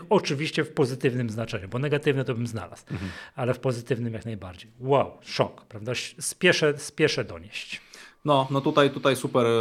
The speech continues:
Speaker 2: super rzecz. No może powtórzmy dla państwa, którzy,
Speaker 1: Mhm.
Speaker 2: którzy nie, nie są w temacie, tak? Bo, bo my wy, we dwóch wiemy, wiemy, o czym mowa.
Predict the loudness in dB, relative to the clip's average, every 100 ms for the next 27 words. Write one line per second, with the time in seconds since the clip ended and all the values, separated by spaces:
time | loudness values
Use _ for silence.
0 | 4 2 0 -2 0 2 6 4 4 0
1 | 0 -2 -2 -2 0 -2 0 0 -2 -6
2 | -4 -2 0 2 0 -2 -2 0 0 2
3 | 0 0 0 0 0 -2 4 6 8 6
4 | 2 -2 -4 -2 -4 -2 0 2 4 4
5 | 2 0 4 6 8 8 8 4 4 4
6 | 4 2 2 0 2 4 4